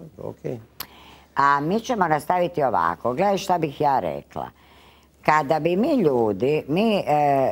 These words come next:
Speaker 2: stalno govorimo da smo mi društvena bića, kolektivna bića i tako dalje, radimo u sredinama koja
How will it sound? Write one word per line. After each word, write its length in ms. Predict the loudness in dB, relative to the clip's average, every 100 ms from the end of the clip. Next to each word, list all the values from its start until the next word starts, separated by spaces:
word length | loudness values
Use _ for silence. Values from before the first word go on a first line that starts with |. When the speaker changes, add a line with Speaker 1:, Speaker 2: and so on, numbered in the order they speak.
| -2
Speaker 2:
stalno 500 | -8 -2 0 2 2
govorimo 520 | 2 2 2 2 2
da 160 | 0 -2
smo 220 | -2 -2
mi 140 | 0 0
društvena 640 | 0 -2 -2 -2 0 0
bića, 580 | 0 -2 -2 -2 -2 -2
kolektivna 720 | 0 0 0 -2 -2 0 0
bića 420 | 0 -2 -2 -2
i 60 | -2
tako 340 | -2 -2 -2
dalje, 480 | 2 2 2 2 0 -6 -20 -16 -4
radimo 500 | 0 2 2 0 0
u 60 |
sredinama 800 | 0 0 0 0 0 2 2 0 0
koja 460 | 0 2 2 0